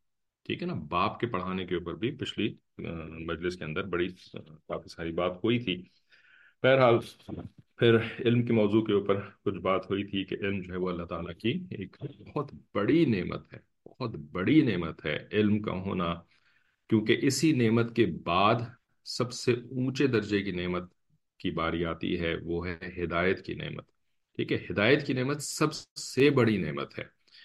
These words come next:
ये किसी इंसान को हिदायत पाने की तौफीक मिल जाए, ये सबसे बड़ी नेमत है, क्योंकि इससे फिर उसकी हमेशा हमेशा की ज़िंदगी कामयाब बन जाती है।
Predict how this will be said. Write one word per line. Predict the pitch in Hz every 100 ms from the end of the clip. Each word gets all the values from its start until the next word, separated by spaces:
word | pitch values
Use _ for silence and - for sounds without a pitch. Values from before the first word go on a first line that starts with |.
| _
ये | 113
किसी | 110 - 107
इंसान | 92 95 90
को | 95 139 151 -
हिदायत | 95 85 90 98 110 113 - _ _ _ _ _ _ _
पाने | 101 104 120 127
की | 123 110 110
तौफीक | - 92 90 - 117 139 139
मिल | 95 85 80
जाए, | 82 64 50 - -
ये | 117
सबसे | 120 - 175 160 151
बड़ी | 113 98 90
नेमत | 82 71 71
है, | 80
क्योंकि | 80 107 104
इससे | - 117 127
फिर | 120 104
उसकी | 87 -
हमेशा | 120 127 123 131
हमेशा | 120 117 117
की | 113
ज़िंदगी | 104 104 98 95
कामयाब | 98 90 92 90
बन | 87 87
जाती | 85 78 80
है। | 76